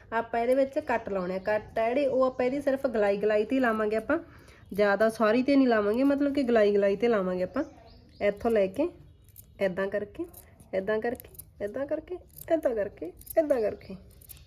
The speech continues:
ਏਦਾਂ ਕਰਕੇ, ਹਨਾ, ਆਪਾਂ ਕੱਟ ਲਾਵਾਂਗੇ। ਐਕਸਟਰਾ ਹੋਊਗਾ ਜਿਹੜੀ, ਉਹਦੀ ਆਪਾਂ ਕਟਿੰਗ ਕਰ ਦਾਂਗੇ। ਹੁਣ ਆਪਾਂ ਕੀ ਕਰਾਂਗੇ, ਇਸ ਚੀਜ਼ ਦੇ ਵਿੱਚ ਮਿਹਨਤ ਥੋੜ੍ਹੀ ਜਿਹੀ ਜ਼ਿਆਦਾ ਆ ਗਈ, but ਹੋਰ ਇਹਦੇ ਵਿੱਚ ਕੁਛ ਨਹੀਂ ਹੁੰਦਾ। ਏਦਾਂ ਕਰਕੇ ਇਹਨੂੰ ਆਪਾਂ ਐਵੇਂ ਫੋਲਡ ਕਰ ਲੈਣਾ ਅੰਦਰ ਨੂੰ, ਠੀਕ ਹੈ।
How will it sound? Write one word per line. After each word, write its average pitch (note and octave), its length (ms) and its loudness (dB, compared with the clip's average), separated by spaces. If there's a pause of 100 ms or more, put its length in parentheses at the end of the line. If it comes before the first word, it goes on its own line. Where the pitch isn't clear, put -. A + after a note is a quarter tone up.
(1080)
ਏਦਾਂ F#3 260 -6
ਕਰਕੇ, F3+ 320 -12
ਹਨਾ, B3+ 160 -6 (300)
ਆਪਾਂ G3+ 200 -2
ਕੱਟ G3 260 -4
ਲਾਵਾਂਗੇ। G#3 460 0 (1080)
ਐਕਸਟਰਾ G#3 360 -4
ਹੋਊਗਾ G#3 280 -2
ਜਿਹੜੀ, C4 100 -6 (380)
ਉਹਦੀ G#3 140 -2
ਆਪਾਂ B3+ 180 -4
ਕਟਿੰਗ F3+ 300 -6
ਕਰ F3+ 120 -6
ਦਾਂਗੇ। F3+ 260 -6 (120)
ਹੁਣ D4 160 4
ਆਪਾਂ C#4+ 220 2
ਕੀ B3+ 120 0
ਕਰਾਂਗੇ, F3 380 -6
ਇਸ C#4 160 -2
ਚੀਜ਼ D#4 220 -4
ਦੇ D#4+ 80 -4
ਵਿੱਚ D#4 180 -4
ਮਿਹਨਤ A#3 380 -4
ਥੋੜ੍ਹੀ B3+ 240 -8
ਜਿਹੀ C4 100 -6
ਜ਼ਿਆਦਾ G#3+ 300 -4
ਆ G#3 60 -6
ਗਈ, B3 140 -10 (460)
but G#3 240 -6
ਹੋਰ G#3 220 -4
ਇਹਦੇ G#3 160 -4
ਵਿੱਚ B3+ 200 -4
ਕੁਛ G#3+ 220 -6
ਨਹੀਂ B3 120 -2
ਹੁੰਦਾ। A#3 220 -8 (400)
ਏਦਾਂ G#3+ 260 -4
ਕਰਕੇ G#3+ 340 -6
ਇਹਨੂੰ B3+ 360 -4
ਆਪਾਂ C4+ 220 -6 (100)
ਐਵੇਂ A#3 240 -4
ਫੋਲਡ G#3+ 360 -6
ਕਰ G3 200 -4
ਲੈਣਾ D3+ 220 -8
ਅੰਦਰ D#3 220 -6
ਨੂੰ, E3 120 -6 (200)
ਠੀਕ A#3 160 -6
ਹੈ। B3+ 100 -4